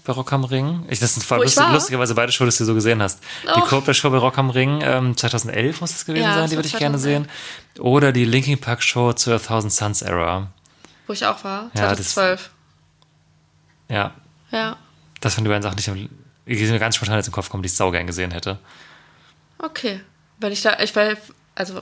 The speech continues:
Speaker 2: meine Empfehlung
Speaker 1: Mhm.
Speaker 2: bei den beiden wäre die Coldplay-Show. Die hat mich mehr abgeholt.
Speaker 1: Ah, aber das,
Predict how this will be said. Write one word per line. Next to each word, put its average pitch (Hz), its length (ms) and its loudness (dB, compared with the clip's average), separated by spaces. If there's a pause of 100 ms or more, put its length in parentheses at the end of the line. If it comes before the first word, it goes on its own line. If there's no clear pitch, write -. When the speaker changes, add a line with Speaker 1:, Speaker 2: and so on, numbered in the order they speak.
Speaker 2:
meine 196 140 -2
Empfehlung 247 480 2
Speaker 1:
Mhm. - 20 2
Speaker 2:
bei 294 120 4
den 277 120 2
beiden 247 260 0
wäre 233 200 -4
die 233 80 -14
Coldplay-Show. 175 680 -10 (220)
Die 190 80 -4
hat 196 100 -8
mich 196 160 -10
mehr 180 140 -2
abgeholt. 190 520 -12 (100)
Speaker 1:
Ah, - 240 -6
aber 98 100 -6
das, 95 140 -6